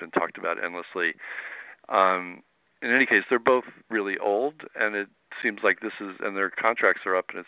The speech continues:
seems like this is a good time to, like, totally change the, change the game. So I, I, I have a hard time blaming Alderson. I have an easy time blaming Collins, but whatever. It's,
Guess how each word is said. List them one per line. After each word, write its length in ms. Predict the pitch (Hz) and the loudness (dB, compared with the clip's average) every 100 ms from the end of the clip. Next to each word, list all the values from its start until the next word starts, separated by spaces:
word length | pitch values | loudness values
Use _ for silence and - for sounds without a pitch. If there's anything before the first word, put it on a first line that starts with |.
| - | -12
seems 120 | 92 | -6
like 140 | 92 | -6
this 120 | 95 90 | -6 -6
is 80 | |
a 60 | 92 | -6
good 180 | 92 - | -6 -2
time 220 | 95 87 - | 0 0 -4
to, 300 | 90 87 - _ | -4 -4 -6 _
like, 140 | 90 85 - | -2 -2 -2
totally 380 | 95 92 90 87 | -2 -2 0 -2
change 400 | - 90 90 87 - | 2 0 0 -4 -10
the, 220 | 95 87 85 - - - - | -6 -6 -6 -14 -16 -12 0
change 160 | 101 95 | 0 2
the 80 | 92 | 0
game. 260 | 92 87 80 - - - - | 4 4 4 -4 -16 -16 0
So 260 | 107 95 92 - - - - - _ _ _ _ _ _ _ _ | 4 4 2 -6 -16 -16 -18 -20 _ _ _ _ _ _ _ _
I, 160 | - 98 - | 4 4 4
I, 440 | 104 104 104 98 107 - _ - | 2 2 2 2 2 -2 _ -2
I 60 | 107 | 0
have 100 | 107 | 2
a 60 | |
hard 160 | 120 127 | 2 2
time 180 | 127 107 | 2 0
blaming 300 | 107 107 104 - | -2 -2 -2 2
Alderson. 600 | 104 107 - 117 92 - | 2 0 -6 -6 -6 -10
I 360 | _ - - - | _ -12 -12 -12
have 220 | - 113 | -20 -6
an 60 | |
easy 220 | 113 135 120 - | -2 -2 -4 -8
time 80 | - | -8
blaming 300 | 92 95 90 | -4 -4 -4
Collins, 480 | - 104 107 104 101 - - _ - | 0 2 2 -2 -10 -18 -20 _ 2
but 240 | 98 92 - _ _ _ _ _ _ - - - _ - - - | 4 4 2 _ _ _ _ _ _ -20 -20 -20 _ -18 -14 -2
whatever. 520 | 104 95 - - - - - | 2 4 2 -6 -8 -16 -8
It's, 120 | 90 | -8